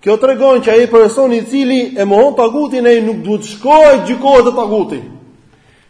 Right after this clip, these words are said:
Ky është kuptimi i ajetit. Këtë ajet nuk e kam thënë unë, kjo është fjalë e Allahut në surën Nisa. Mund të jetë e një njëqind e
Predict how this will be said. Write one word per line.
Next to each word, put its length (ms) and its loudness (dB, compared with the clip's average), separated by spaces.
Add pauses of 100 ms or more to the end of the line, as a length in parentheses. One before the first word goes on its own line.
(220)
Ky 140 2
është 100 -10
kuptimi 400 -2
i 60 4
ajetit. 460 2 (760)
Këtë 180 2
ajet 360 2
nuk 120 0
e 80 2
kam 140 2 (100)
thënë 320 2
unë, 140 0 (260)
kjo 160 6
është 140 -8
fjalë 260 2
e 140 2
Allahut 340 4
në 160 -2
surën 320 0
Nisa. 420 2 (720)
Mund 220 0
të 80 -2
jetë 140 2
e 100 2
një 80 0
njëqind 300 -2
e 20 2